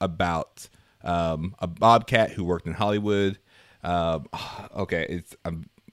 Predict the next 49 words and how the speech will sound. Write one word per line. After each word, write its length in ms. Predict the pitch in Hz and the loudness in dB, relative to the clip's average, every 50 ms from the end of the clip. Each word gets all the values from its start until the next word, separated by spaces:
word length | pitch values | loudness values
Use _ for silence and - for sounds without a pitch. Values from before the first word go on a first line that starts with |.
| - - - _ _ _ _ _ _ _ _ - | -20 -20 -20 _ _ _ _ _ _ _ _ -6
am 100 | - 104 | -2 0
I 60 | 110 110 | 2 2
gonna 160 | 113 113 113 | 2 2 4
fight 180 | - 113 113 | 4 4 4
the 60 | 110 110 | 4 4
urge 180 | - 117 113 - | 2 2 0 -2
to 60 | 113 | -6
sing 260 | - 120 113 113 113 | -6 -4 -4 -4 -4
the 60 | 110 | -4
theme 160 | - 117 117 | -4 -6 -6
song? 320 | 117 - 117 110 113 117 - - | -4 -4 -4 -4 -4 -6 -6 -6
Okay, 240 | 98 - 90 60 - _ _ _ _ _ | -4 -4 -4 -6 -8 _ _ _ _ _
I'm 120 | - 98 95 | -2 -2 0
not. 180 | 87 73 - - - - - - - - - | -2 -2 -6 -10 -20 -20 -20 -20 -8 -2 2
Uh, 400 | 98 98 95 92 90 92 95 95 | 4 4 6 6 6 4 4 2
Once 180 | - 95 104 - | 0 -2 -2 0
Upon 180 | - 110 101 101 | 0 0 0 0
a 20 | |
Time 260 | 101 110 101 101 101 | 0 0 2 2 2
in 60 | 98 | 0
Toontown, 520 | 98 - 113 104 101 - - 101 98 98 98 | 0 0 0 0 2 2 0 0 0 0 0
there 60 | 95 | 0
was 80 | 90 87 | 0 -2
a 40 | 90 | -2
cat 240 | - - 87 87 92 | 0 -2 0 0 0
that 80 | 92 95 | -2 0
had 140 | 95 90 | 0 0
it 80 | 92 87 | 0 0
all. 340 | 85 82 80 82 85 82 - - - - - _ - | 0 0 2 0 0 -2 -4 -8 -20 -20 -20 _ -2
Fortune 240 | - 113 107 110 107 | -2 0 2 2 2
and 80 | - | 4
fame, 320 | - 104 104 101 101 95 - _ _ | 4 4 4 4 2 2 -2 _ _
top 160 | - 107 98 98 | -2 0 0 2
of 40 | |
the 80 | 101 98 | 0 0
game, 320 | 87 95 90 90 87 90 - _ - - | 0 0 0 0 -2 -2 -6 _ -6 -4
up 80 | 101 | -2
until 180 | 107 104 107 95 | 2 2 2 2
it 60 | 95 | 2
hit 140 | 101 101 - | 2 0 0
the 80 | 101 | 0
wall. 420 | 98 95 90 87 85 87 90 - - - - - - - - - _ | 2 2 4 4 4 2 0 -2 -6 -16 -16 -16 -14 -16 -18 -12 _
Now 140 | - 104 110 | 0 2 2
he's 100 | 117 110 | 4 4
got 120 | 110 107 | 6 4
a 80 | 107 101 | 4 4
gig 500 | 95 - 90 90 92 104 104 104 101 90 | 2 -2 -8 -4 0 2 2 2 2 0
working 240 | 107 101 104 104 95 | 0 0 0 2 2
downtown, 640 | 101 101 104 107 - 120 107 104 104 104 104 107 | 2 2 0 0 0 0 2 2 2 2 2 -2